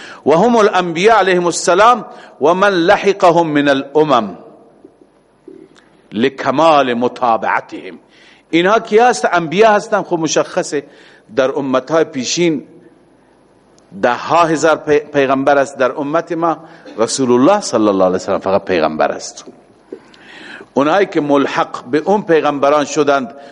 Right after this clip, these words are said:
و کاملا اطاعت کردند، هر پیغمبری چند نفر شما حساب کنید، اینجا فقط اصحاب و یاران رسول الله، تابعین، تبع تابعین،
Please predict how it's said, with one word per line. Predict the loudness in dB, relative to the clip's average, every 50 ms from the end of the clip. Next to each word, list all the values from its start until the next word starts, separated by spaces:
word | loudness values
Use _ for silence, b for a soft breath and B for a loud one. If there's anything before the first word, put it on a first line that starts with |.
| B B B
و | -4 -4
کاملا | -2 -2 0 2 2 2 2 2 4 4
اطاعت | 4 4 2 -2 0 2 2 2 2 2 0 -2 0
کردند، | 2 2 2 2 0 -2 -2
هر | 2 2 2 2
پیغمبری | 2 0 0 -2 0 0 0 -2 0 2 2 2 2 -2
چند | -6 -4 -4 -4 0 0 -2
نفر | 0 0 -2 -2
شما | -2 -4 -2 -2
حساب | -2 0 2 0 0 0 0
کنید، | -4 -4 -2 -2 -4 -8 -10 -20 B B B B B B B B
اینجا | 0 0 2 4 2 2
فقط | 2 0 0 -2 -2 -2
اصحاب | -2 -4 -4 -2 -2 0 0 0 2
و | 2 2
یاران | 4 4 4 2 2 2 0
رسول | 0 0 -2 -2 -2 -2 0
الله، | 2 2 4 4 4
تابعین، | 2 2 0 0 0 0 -2 -6 -6
تبع | -2 -2 -2 -2 -2
تابعین، | -2 0 -2 -2 -2 -2 -4 -6 -6 -8